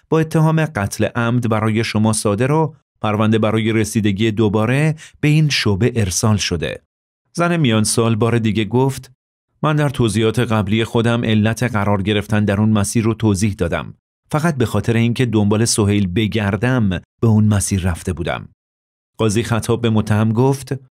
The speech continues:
«مادر سهیل ادعا می‌کنه که پسرش صد میلیون تومان به شما داده بوده تا براش عتیقه بخرید. آیا شما با پرستار مادرتون اختلاف مالی داشتید؟» متهم در پاسخ گفت:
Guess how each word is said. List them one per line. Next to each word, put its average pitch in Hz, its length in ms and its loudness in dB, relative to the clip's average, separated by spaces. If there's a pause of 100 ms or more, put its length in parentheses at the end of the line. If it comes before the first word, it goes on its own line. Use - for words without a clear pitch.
(240)
«مادر 165 320 2
سهیل 113 460 2
ادعا 110 380 2
می‌کنه 117 340 0
که 117 120 -2
پسرش 127 640 -2 (260)
صد 156 340 -2
میلیون 123 360 0
تومان 113 400 2
به 110 60 2
شما 107 280 2
داده 101 240 0
بوده 82 380 -4 (160)
تا 92 100 -2
براش 92 360 -2
عتیقه 104 460 -2
بخرید. 78 520 -8 (460)
آیا 165 260 2
شما 110 360 0
با 107 160 0
پرستار 101 600 -2
مادرتون 95 720 0 (220)
اختلاف 104 400 -2
مالی 107 420 2
داشتید؟» 107 680 -4 (600)
متهم 117 380 0
در 113 180 0
پاسخ 110 400 -2
گفت: 135 380 -2